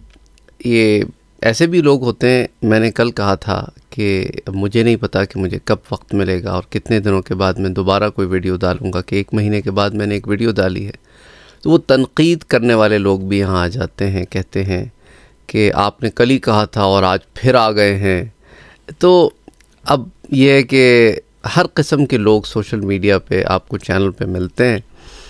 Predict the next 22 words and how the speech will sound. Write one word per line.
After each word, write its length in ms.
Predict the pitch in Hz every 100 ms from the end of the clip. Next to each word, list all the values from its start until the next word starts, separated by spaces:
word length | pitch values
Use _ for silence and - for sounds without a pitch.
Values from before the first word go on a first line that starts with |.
| - - - -
और 500 | 110 104 101 98 - -
कोई, 560 | 123 127 120 113 107 -
अ, 420 | - - - - - - - - -
ये 160 | 120
होता 280 | 120 110 110
है 160 | 107 104
कि 100 | -
आपके 460 | 95 110 - 107
ना 200 | 98 101
आने 340 | 107 113 123 127
से 120 | 131
खुश 340 | - 135 -
रहते 260 | 117 110 110
हैं, 300 | 98 98 107 -
कोई 180 | 107 104
आपके 640 | 95 95 - - 104 98 -
आने 260 | 104 110 117
पे 180 | - 123
खुश 300 | 135 120 113
हो 80 |
जाता 340 | 107 98 - 95
है, 280 | 101 -